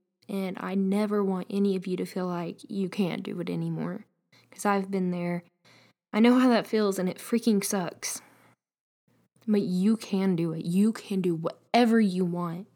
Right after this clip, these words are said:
and I believe in you. So, you know, I just want you to believe in yourself, e-, even though that might be really, really hard, because you deserve it.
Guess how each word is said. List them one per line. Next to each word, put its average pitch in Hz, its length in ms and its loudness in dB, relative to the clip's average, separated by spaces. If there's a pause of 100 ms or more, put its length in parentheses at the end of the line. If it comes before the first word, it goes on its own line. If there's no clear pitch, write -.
(340)
and 180 100 -4
I 247 160 4
believe 165 360 0
in 165 120 -4
you. 214 280 -6 (380)
So, 180 320 -6
you 180 120 -6
know, 175 100 -4
I 175 100 -4
just 202 180 -6
want 202 160 -2
you 214 60 -2
to 208 100 -2
believe 202 260 0
in 202 60 2
yourself, 208 720 -4 (300)
e-, - 120 -12
even 208 480 0
though 196 220 0
that 185 160 -4
might 185 200 -6
be 185 240 -8
really, 185 380 -2
really 175 280 -6
hard, 170 360 -8 (1000)
because 233 260 2
you 247 80 2
deserve 190 400 -2
it. 170 200 -8